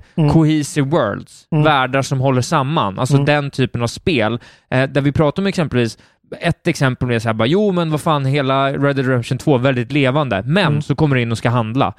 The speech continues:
Speaker 2: Och du kan bara köpa samma jävla
Speaker 1: Mm.
Speaker 2: revolver i hela spelet.
Speaker 1: Mm.
Speaker 2: Du vet, du har sett hela,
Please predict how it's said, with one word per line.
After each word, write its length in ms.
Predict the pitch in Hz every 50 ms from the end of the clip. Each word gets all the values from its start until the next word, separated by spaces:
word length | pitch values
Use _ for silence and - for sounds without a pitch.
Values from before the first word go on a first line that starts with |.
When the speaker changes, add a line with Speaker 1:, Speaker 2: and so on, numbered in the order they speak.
| _ _ _
Speaker 2:
Och 240 | _ _ - 143 131
du 180 | 139 135 131
kan 180 | - - 123 123
bara 340 | 131 120 104 104 101 101 98
köpa 360 | - 123 113 101 - - 98
samma 460 | - - 120 110 104 98 98 104 104
jävla 480 | 104 101 98 95 92 95 92 90 87 - _ _ _ _ -
Speaker 1:
Mm. 160 | 147 131 127
Speaker 2:
revolver 680 | 117 117 123 113 117 110 107 104 101 98 104 104 - - -
i 80 | 151
hela 320 | 135 135 135 113 101 104 92
spelet. 580 | - - 156 135 104 - - - - _ -
Speaker 1:
Mm. 180 | 160 139 135 127 -
Speaker 2:
Du 80 | - 143
vet, 160 | 135 123 -
du 80 | - 147
har 80 | 143
sett 260 | 143 - 143 127 - -
hela, 500 | 143 135 120 117 117 120 120 117 -